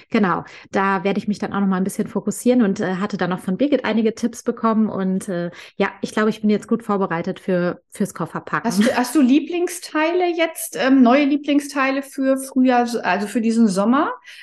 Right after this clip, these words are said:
Speaker 2: ähm, für dich entdeckt, die, ähm, die du vorher noch nicht so getragen hast?
Speaker 1: Warte, da muss ich tatsächlich überlegen. Also es sind bei mir weiterhin die Birkenstocks natürlich. Ähm,
Speaker 2: Die sind bei
Speaker 1: die
Speaker 2: mir
Speaker 1: waren
Speaker 2: in der Tat jetzt auch,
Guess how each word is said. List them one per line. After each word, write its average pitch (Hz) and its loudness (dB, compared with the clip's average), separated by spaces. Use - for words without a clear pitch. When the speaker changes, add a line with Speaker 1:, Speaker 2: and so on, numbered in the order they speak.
Speaker 2:
ähm, 247 4
für 262 0
dich 262 -2
entdeckt, 262 0
die, 233 2
ähm, 220 0
die 208 -4
du 220 2
vorher 226 4
noch 208 0
nicht 262 2
so 311 -4
getragen 302 -2
hast? - -16
Speaker 1:
Warte, 208 -4
da 208 0
muss 202 2
ich 214 -2
tatsächlich 220 -2
überlegen. 208 2
Also 202 0
es 220 -6
sind 254 4
bei 226 0
mir 226 2
weiterhin 208 -2
die 208 -2
Birkenstocks 233 -6
natürlich. 247 2
Ähm, 202 2
Speaker 2:
Die 180 2
sind 277 6
bei 214 4
Speaker 1:
die 202 8
Speaker 2:
mir 226 8
Speaker 1:
waren 320 6
Speaker 2:
in 254 8
der 254 6
Tat 262 2
jetzt 254 -2
auch, 240 2